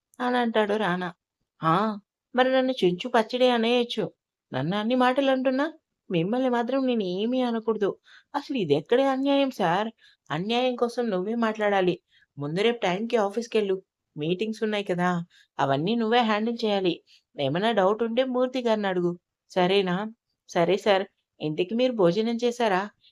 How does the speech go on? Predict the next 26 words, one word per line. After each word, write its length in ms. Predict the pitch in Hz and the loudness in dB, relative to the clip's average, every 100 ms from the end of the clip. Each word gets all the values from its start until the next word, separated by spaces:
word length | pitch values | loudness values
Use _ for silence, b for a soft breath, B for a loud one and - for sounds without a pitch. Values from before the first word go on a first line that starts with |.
| _ - | _ -6
ఎక్కడ 280 | 147 214 220 240 | -4 -6 -6 -6
చుంచు? 420 | 233 202 214 214 b b _ | -2 -2 -2 -4 b b _
ఎందుకో 340 | 135 143 - 220 | -4 -4 -2 0
మా 160 | 247 | 0
మామయ్య 360 | 233 185 180 226 | -2 -2 -2 -2
కూతుర్ని 360 | 233 240 233 220 | -2 -2 -4 -2
చూసిన 380 | 208 208 233 226 | -4 -4 -2 -2
దగ్గర 140 | 214 | 0
నుంచి 600 | 214 208 180 196 202 190 - b b _ - | 0 -2 -4 -2 -2 -4 -10 b b _ -6
తనతో 240 | 226 240 | -2 -2
కలిసి 340 | 240 170 175 208 | 0 -2 -2 -4
భోజనం 380 | 185 208 240 | -2 0 -2
చేయాలని, 440 | 233 226 214 208 214 | -2 0 2 0 -2
పక్కన 320 | 175 170 196 | -4 -4 -6
కూర్చొని 360 | 220 214 214 196 | -4 -4 -4 -2
మాట్లాడాలని 920 | 165 170 196 190 190 185 185 185 175 - b b _ - | -4 0 0 0 -2 -6 -8 -8 -10 -14 b b _ -2
ఏవేవో 420 | 147 180 220 233 | 2 4 4 4
అనిపిస్తున్నాయి." 800 | 262 226 226 247 247 233 196 - _ _ _ _ _ 160 | 2 0 -4 -4 0 0 0 -4 _ _ _ _ _ -4
"ఆ 180 | 180 233 | -2 0
సార్, 260 | 233 233 | 2 4
అనిపిస్తాయి. 680 | 233 220 254 - 233 175 - _ _ _ 135 | 4 0 -4 -2 0 0 -4 _ _ _ -2
మైండ్ 280 | 147 185 220 | 0 0 0
ఖరాబ్ 320 | 208 214 220 | 2 4 4
అయితే 200 | 214 214 | 2 2
అలానే 420 | 190 170 190 214 | 2 2 0 -2
అనిపిస్తాయి. 580 | 214 196 202 - 170 | -4 -4 -6 -2 -2